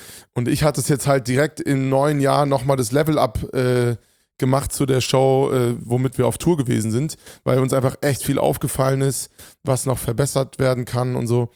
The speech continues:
Ähm, genau, also zum Beispiel, dass wir gemerkt haben, okay, den Song, äh, vor einem anderen zu spielen,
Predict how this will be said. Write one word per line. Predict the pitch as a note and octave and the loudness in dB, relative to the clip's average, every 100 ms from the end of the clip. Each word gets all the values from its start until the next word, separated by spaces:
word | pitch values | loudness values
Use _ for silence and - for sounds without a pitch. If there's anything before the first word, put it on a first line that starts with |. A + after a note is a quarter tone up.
| - - - - - | -20 -20 -20 -20 -4
Ähm, | A#2+ A#2+ A2+ A2 A2 - _ _ _ _ _ _ _ _ - - | 0 0 0 -2 -4 -8 _ _ _ _ _ _ _ _ -18 -4
genau, | C3 B2 A2+ | 0 0 0
also | - B2+ C3+ C3 B2+ A2+ - F#2 | 0 2 4 4 2 0 -8 -10
zum | - | 0
Beispiel, | C#3+ C#3+ D3+ C#3 A#2+ | 2 2 2 2 0
dass | C3+ C3+ | 0 2
wir | C3+ A2+ B2+ | 2 2 -2
gemerkt | A2+ C#3 C3+ - | 0 2 2 2
haben, | C3+ | 0
okay, | B2+ D3 C3 | 2 2 2
den | B2+ D#3 | 2 0
Song, | D3+ D3+ D3+ D#3+ C#3+ _ _ _ - | 2 2 2 0 -4 _ _ _ 0
äh, | C3+ C3 | 2 2
vor | A#2+ - D#3 E3+ E3 - _ | 0 2 4 4 2 -4 _
einem | C3+ C#3 | -2 0
anderen | A2+ E3 D3+ C#3+ | 2 2 2 0
zu | - | -2
spielen, | A2 - C3+ C#3 D3+ | -6 0 0 2 -2